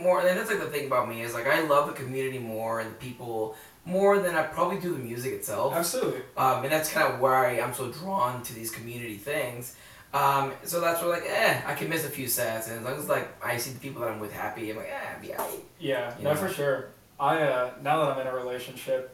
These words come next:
Speaker 2: like, I always stick with my group, and, you know, I really don't care. Like,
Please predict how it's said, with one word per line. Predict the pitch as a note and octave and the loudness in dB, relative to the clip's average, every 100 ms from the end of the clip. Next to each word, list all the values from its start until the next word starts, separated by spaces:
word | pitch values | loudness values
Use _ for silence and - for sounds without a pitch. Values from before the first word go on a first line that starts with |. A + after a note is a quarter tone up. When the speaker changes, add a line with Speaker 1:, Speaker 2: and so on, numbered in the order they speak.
| - | -10
Speaker 2:
like, | C#3 B2+ B2+ - | -6 -6 -8 -8
I | C3+ | 0
always | C3 B2+ | 2 2
stick | - C3+ C3+ | 0 -4 -4
with | C3 | -6
my | B2 | -6
group, | A#2 B2 B2 - | -4 -6 -6 -8
and, | B2 | -8
you | |
know, | A#2+ | -4
I | B2 | -2
really | B2+ B2+ | 0 -2
don't | B2 A#2+ A#2 | -2 -4 -8
care. | - A#2 A#2+ A#2 - | -10 -10 -10 -12 -10
Like, | B2 A#2 A#2 | -8 -6 -8